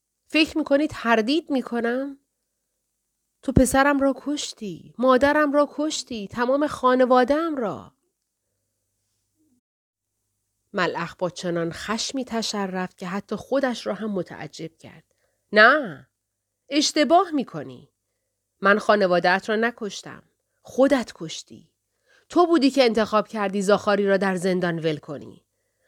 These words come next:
از آنجا به بعد بود که ماجرا آغاز شد. تو خودت خانواده‌ات را کشتی، نه من.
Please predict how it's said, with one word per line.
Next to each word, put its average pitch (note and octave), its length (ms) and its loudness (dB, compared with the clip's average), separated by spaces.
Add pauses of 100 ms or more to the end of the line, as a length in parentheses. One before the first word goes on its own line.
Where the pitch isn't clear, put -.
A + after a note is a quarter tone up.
(100)
از A#3 160 4
آنجا A3+ 280 4
به G#3+ 120 4
بعد B3 360 2
بود A#3 140 -8
که A3 100 -6
ماجرا F3 460 -4
آغاز D3+ 500 -10
شد. - 240 -18 (760)
تو G#3 100 -6
خودت F#3+ 540 -4
خانواده‌ات C#3+ 800 -8
را - 140 -20
کشتی، - 380 -18
نه E3+ 180 -12
من. G#3 300 -12